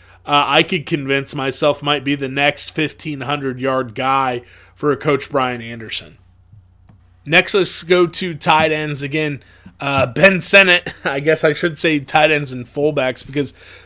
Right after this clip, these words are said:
Ben Sinnott, uh, you know, a, a, I think it was a third team All-American tight end, but first team All-Conference fullback.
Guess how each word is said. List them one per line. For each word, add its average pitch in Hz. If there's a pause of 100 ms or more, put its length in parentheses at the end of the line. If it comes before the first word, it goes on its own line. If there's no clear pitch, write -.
Ben 165
Sinnott, 156
uh, 127
you 135
know, 123
a, 120 (320)
a, 117
I 123
think 151
it 147
was 123
a 113
third 156
team 156
All-American 139
tight 131
end, 131 (420)
but -
first 175
team 170
All-Conference 147
fullback. 156